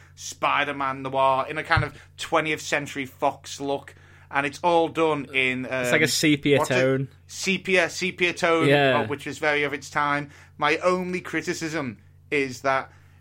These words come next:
Speaker 1: his hat is coming off as he's doing it, and I had to double check 'cause I thought he had a mohawk.
Speaker 2: <laughs>
Speaker 1: I would have kept his hat on.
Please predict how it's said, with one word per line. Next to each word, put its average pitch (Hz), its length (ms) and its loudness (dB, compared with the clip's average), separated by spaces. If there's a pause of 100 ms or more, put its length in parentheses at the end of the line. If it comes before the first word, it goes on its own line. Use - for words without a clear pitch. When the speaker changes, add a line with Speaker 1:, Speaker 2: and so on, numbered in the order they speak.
Speaker 1:
his 143 220 -8
hat 147 300 0
is 170 180 -6
coming 143 460 -6
off 143 300 2
as 143 80 -4
he's 139 160 -12
doing 143 300 -2
it, 180 180 -4
and 139 160 -2 (100)
I 135 180 0
had 147 260 -6
to - 160 -18 (200)
double 127 240 -6
check 156 300 -4
'cause 135 160 -8
I 127 140 -2
thought 127 320 -4
he 131 80 -4
had 123 100 -4
a 123 40 -6
mohawk. 123 520 -4 (880)
Speaker 2:
<laughs> - 60 -12 (1080)
Speaker 1:
I 151 100 4
would 156 100 0
have 147 120 -6
kept 156 220 0
his 139 120 -10
hat 131 180 -2
on. 135 280 -4